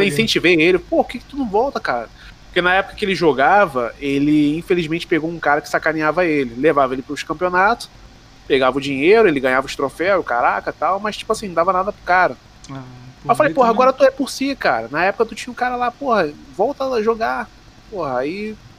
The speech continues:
Speaker 2: na época tava saindo até o The King of Fighter quatorze. Eu falei, não, vai lá, tenta lá, cara.
Speaker 1: Pô, mas
Speaker 2: Aí ele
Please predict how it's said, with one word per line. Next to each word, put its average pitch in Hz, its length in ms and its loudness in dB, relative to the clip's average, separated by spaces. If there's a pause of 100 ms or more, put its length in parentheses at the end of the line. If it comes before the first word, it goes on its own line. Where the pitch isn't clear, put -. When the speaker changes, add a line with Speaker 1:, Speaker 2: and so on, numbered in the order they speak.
(100)
Speaker 2:
na 151 140 4
época 165 200 2
tava 175 180 0
saindo 180 200 2
até 185 160 -4
o 208 80 -4
The 208 80 -4
King 202 180 -12
of 190 80 -12
Fighter 196 200 -6
quatorze. 160 440 -2
Eu 139 60 -4
falei, 202 180 -8
não, 240 160 -6
vai 226 140 4
lá, 247 160 -4
tenta 233 260 -2
lá, 240 220 0
cara. 110 240 -2 (120)
Speaker 1:
Pô, 151 100 -12
mas - 20 -12
Speaker 2:
Aí 151 40 -12
ele 135 40 -14